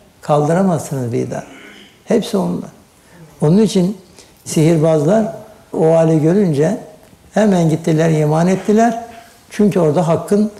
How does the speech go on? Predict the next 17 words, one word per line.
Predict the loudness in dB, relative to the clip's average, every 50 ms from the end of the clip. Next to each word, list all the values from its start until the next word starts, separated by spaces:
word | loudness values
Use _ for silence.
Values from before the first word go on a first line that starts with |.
| -20 -20 -20 _ _ -8
kudretini | -2 -2 0 2 2 0 0 0 0 0 0 2 2
gördüler. | 2 2 2 0 -2 -2 -2 -4 -6 -8 -10 -18 -20 _ _ -20 _ _ _
Fakat | -14 -4 -2 -2 0 2 0 0 0 -2 -6 -12 -14 -18 -20 -20 -20 _ _ _ _ _ _ _ _
ahmak | -2 0 0 0 0 0 0 0 0 -2 -4 -10 -16 -16
Firavun | -8 -2 0 0 2 2 2 2 2 2 2 0 -2 -4 -10 -20 -20 _ _ _ _ _ _ -2
bu | -2 0 2
durum | 2 2 2 0 0 0
karşısında | 0 0 0 0 -2 -2 -4 -4 -2 0 0 -2 -2 -2 0
adeta | 0 2 2 2 2 2 2 0 0 0 0 0 -2 -4 -6 -6 -2
öfkeden | 0 0 0 0 -2 -2 0 0 2 2 2 2 2 0 -2 -4 -2 0
deliye | 0 2 2 2 2 2 2 0
döndü. | 0 -2 -2 -4 -6 -8 -10 -14 -16 -20 _ _ _ _ _ _ _ _ _ -20 -20 -20 _ _ -20 -20 -20 -20 -12
Sihirbazlara | -2 0 2 4 4 4 4 2 2 2 2 2 2 0 2 2
da | 0 0
en | 0 0 2 2 4 4
ağır | 4 2 2 2
işkencelerle | 0 0 -2 0 0 0 2 2 2 2 2 2 2 2 2 2 0